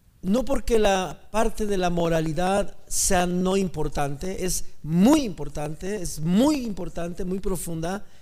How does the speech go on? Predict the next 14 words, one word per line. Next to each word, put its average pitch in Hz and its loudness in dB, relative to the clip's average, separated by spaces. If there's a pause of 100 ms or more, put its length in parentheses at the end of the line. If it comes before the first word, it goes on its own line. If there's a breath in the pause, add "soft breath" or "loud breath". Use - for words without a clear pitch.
(200 soft breath)
y 175 -4
no 196 4
por 247 4
ello 202 6
que 180 0
vamos 180 2
a 180 4
ver 185 0
ahorita 180 -2 (220 loud breath)
la 143 -2
otra, 202 0 (180)
el 151 0
otro 220 -2
aspecto, 190 2